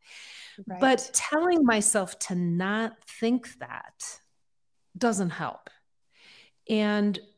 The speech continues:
Speaker 2: what I found personally was repeating affirmations about "you really are enough,"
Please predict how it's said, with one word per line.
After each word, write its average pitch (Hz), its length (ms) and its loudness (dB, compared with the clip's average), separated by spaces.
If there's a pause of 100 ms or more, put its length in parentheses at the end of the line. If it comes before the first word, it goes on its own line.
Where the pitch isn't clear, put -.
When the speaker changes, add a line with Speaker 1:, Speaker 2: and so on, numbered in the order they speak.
(140)
Speaker 2:
what 208 260 0
I 233 180 2
found 156 640 -6
personally 170 640 -2
was 160 360 -6
repeating 233 500 0
affirmations 190 960 -2
about 160 520 -6
"you 190 120 -2
really 262 360 2
are 277 260 2
enough," 170 520 0